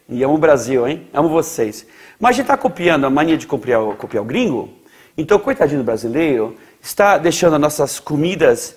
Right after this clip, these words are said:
ah, ah, ah, ancestrais, né, de lado. E nossas comidas ancestrais são muito boas. Olha as pesquisas.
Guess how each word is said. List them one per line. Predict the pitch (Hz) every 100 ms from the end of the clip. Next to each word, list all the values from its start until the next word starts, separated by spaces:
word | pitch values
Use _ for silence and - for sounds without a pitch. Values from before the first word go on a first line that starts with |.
| - - _
ah, | 139 139 -
ah, | 123 117 110 104 -
ah, | 107 101 101 - - _ _ -
ancestrais, | 180 196 147 - 151 160 139 117 98
né, | 123 170 220 - _ - _
de | 135 160
lado. | 143 202 285 285 147 110 87 -
E | 165
nossas | 214 220
comidas | - 226 202
ancestrais | 208 415 - 240
são | 240 202
muito | 254 -
boas. | 156 226 160 127
Olha | - 226
as | 233
pesquisas. | 202 - 160 147 110 -